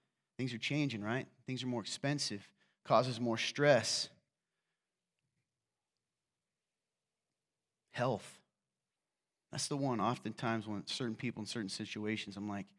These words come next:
"How do you wake up every day with a, with a terminal diagnosis? How do you wake up every day in that?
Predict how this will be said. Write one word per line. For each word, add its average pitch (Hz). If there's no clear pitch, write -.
"How 117
do 151
you 196
wake 131
up 113
every 104
day 90
with 113
a, -
with 113
a 76
terminal 120
diagnosis? 95
How -
do 82
you 165
wake 139
up 113
every 92
day 85
in 80
that? 73